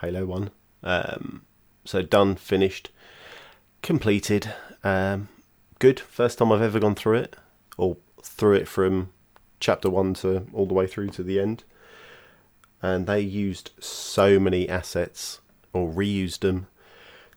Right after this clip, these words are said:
to make the game so much longer and so much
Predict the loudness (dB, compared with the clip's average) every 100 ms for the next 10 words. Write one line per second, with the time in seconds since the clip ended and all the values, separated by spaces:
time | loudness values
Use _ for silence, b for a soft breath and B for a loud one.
0 | _ 0 2 4 0 0 -2 0 0 0
1 | -4 -10 -6 -6 -6 -4 -2 0 0 -2
2 | -2 -4 -4 -4 -4 -6 -6